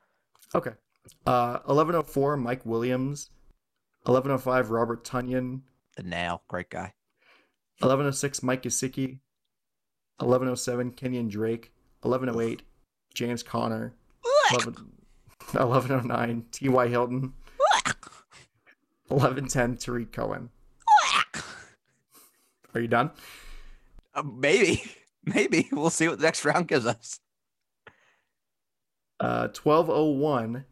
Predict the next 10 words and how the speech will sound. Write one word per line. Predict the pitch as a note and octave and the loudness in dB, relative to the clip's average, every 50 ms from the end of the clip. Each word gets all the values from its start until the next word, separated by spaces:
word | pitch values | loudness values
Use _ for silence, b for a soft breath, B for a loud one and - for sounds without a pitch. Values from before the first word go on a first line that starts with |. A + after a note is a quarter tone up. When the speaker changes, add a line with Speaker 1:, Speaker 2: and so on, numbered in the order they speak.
| _ - G#2+ G#2+ - | _ -20 -20 -4 2
Speaker 1:
Devin | - C#3 C3+ C#3 D#3 D#3 C#3+ | 2 4 4 2 0 -4 -4
Singletary. | - D#3 D3 C#3 C3+ C3 - A#2 G#2+ G#2+ G#2+ G#2+ A2+ B2 C#3+ - _ _ - | -4 -4 -4 -4 -4 -4 -4 -4 -4 -4 -4 -4 -4 -6 -8 -12 _ _ -8
Speaker 2:
God | - F2+ F2+ F2 | -4 -2 0 0
almighty. | F2 F2 F2 E2+ E2+ E2+ E2+ F2+ - _ _ _ _ _ _ _ _ _ _ _ _ _ _ _ _ _ _ _ _ _ _ _ _ _ _ - | 0 -2 -6 -8 -8 -8 -10 -12 -14 _ _ _ _ _ _ _ _ _ _ _ _ _ _ _ _ _ _ _ _ _ _ _ _ _ _ -4
Speaker 1:
Uh, | A2+ A#2+ A2+ A2 | -2 -2 -2 -2
twelve | - - - C#3 D3 D#3 C#3 | -4 -2 0 2 2 2 2
oh | C3 C3 | 0 -2
two, | C3 - - C#3 C3+ C3+ | -4 -4 -4 -4 -4 -4
Javonte | - B2 G#2 A2+ A#2+ B2+ C3 - C3+ A2+ | -4 -6 -6 -4 -4 -4 -4 -4 -4 -4
Williams. | G#2+ A2 G#2+ G#2+ G#2 G#2 G#2 A2 C3 - - - | -4 -4 -4 -4 -6 -8 -8 -8 -8 -10 -12 -14